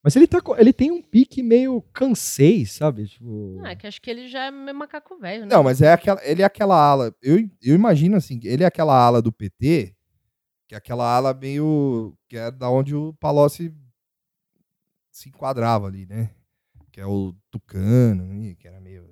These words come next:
Speaker 2: <laughs>
Speaker 3: é, é o, é o, é o petista que o Tucano curte, tá ligado? O Zé Eduardo Cardoso é meio
Speaker 1: Janta
Speaker 3: isso.
Speaker 1: junto.
Speaker 3: Janta junto, exatamente.
Speaker 1: Vê jogo.
Speaker 3: Exato, é, porque tem, assim, o, embora,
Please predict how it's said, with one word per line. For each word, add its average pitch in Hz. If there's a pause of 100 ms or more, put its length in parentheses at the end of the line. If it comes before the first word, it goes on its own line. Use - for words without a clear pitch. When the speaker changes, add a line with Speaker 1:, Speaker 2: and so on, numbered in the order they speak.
(120)
Speaker 2:
<laughs> - (1200)
Speaker 3:
é, 110
é 127
o, 143
é 131
o, 165
é 143
o 175
petista 196
que 214
o 190
Tucano 185
curte, 147
tá 90
ligado? 131 (920)
O 123
Zé 139
Eduardo 156
Cardoso 147
é 170
meio 120
Speaker 1:
Janta 185
Speaker 3:
isso. 139
Speaker 1:
junto. 170
Speaker 3:
Janta 151
junto, 127
exatamente. 110
Speaker 1:
Vê 160
jogo. 151
Speaker 3:
Exato, 117
é, 107
porque 123
tem, 147 (480)
assim, 123
o, 123
embora, 123